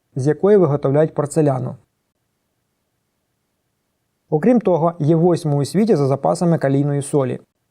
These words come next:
і входить до першої десятки її світових видобувачів.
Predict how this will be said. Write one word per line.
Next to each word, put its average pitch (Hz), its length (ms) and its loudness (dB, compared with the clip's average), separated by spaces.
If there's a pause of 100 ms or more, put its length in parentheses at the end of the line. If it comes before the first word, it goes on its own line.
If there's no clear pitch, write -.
(560)
і 175 80 4
входить 170 320 0
до 170 120 0
першої 151 380 0
десятки 170 440 0
її 139 260 2
світових 143 460 -2
видобувачів. 139 680 -2